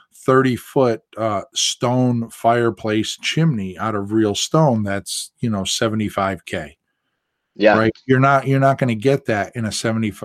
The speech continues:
Speaker 1: seven hundred fifty thousand dollar budget. And
Speaker 2: Right.
Speaker 1: we won't even design it in, so we don't have to break your heart. Um,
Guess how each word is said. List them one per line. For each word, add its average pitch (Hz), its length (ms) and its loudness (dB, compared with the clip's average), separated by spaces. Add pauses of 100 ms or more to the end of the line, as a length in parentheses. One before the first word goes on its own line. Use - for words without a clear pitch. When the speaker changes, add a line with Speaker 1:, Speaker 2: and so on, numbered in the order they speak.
(240)
Speaker 1:
seven 113 280 -4
hundred 107 320 -2
fifty 107 240 -6
thousand 104 400 -4
dollar 95 240 -4
budget. 113 400 -4 (720)
And 113 120 0
Speaker 2:
Right. 110 160 2
Speaker 1:
we 117 80 2
won't 123 260 2
even 117 220 0
design 117 440 0
it 110 120 -2
in, 135 320 -2
so - 160 -8
we 107 140 -4
don't 107 160 -2
have 110 140 -4
to 104 80 -6
break 98 300 -6
your 92 100 -4
heart. 139 420 -4 (560)
Um, 95 440 -6